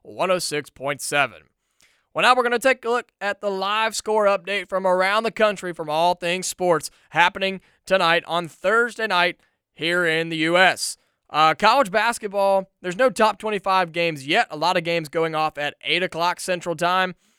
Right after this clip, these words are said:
There are, let's see, one, two, three, four, five, six, seven teams in action tonight, ranked teams in action tonight. One game is featuring two ranked teams, number twenty-two Ohio State at number fifteen Illinois.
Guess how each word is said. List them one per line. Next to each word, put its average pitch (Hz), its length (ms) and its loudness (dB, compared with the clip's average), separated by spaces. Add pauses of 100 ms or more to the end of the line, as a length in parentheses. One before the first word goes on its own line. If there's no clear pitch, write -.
(160)
There 156 220 2
are, 147 440 2 (160)
let's - 100 -20
see, 143 80 -10
one, 180 240 -2
two, 180 240 -4
three, 156 280 -10
four, 143 280 -10
five, 147 240 -8
six, - 240 -16
seven 196 640 -4 (440)
teams 170 380 -6
in 160 180 -6
action 165 360 -2
tonight, 139 260 -4
ranked 151 400 -4
teams 151 360 -8 (220)
in 151 140 -4
action 151 320 0
tonight. 143 320 -4
One 180 320 -2
game 180 380 -4 (220)
is 151 320 -8 (600)
featuring 170 400 -4
two 196 240 -2
ranked 151 320 -2
teams, 175 360 -6
number 156 160 -10
twenty-two 151 420 -4
Ohio 147 260 2
State 147 260 -4
at 147 240 0
number 147 220 -8
fifteen 151 500 -6
Illinois. 139 480 -2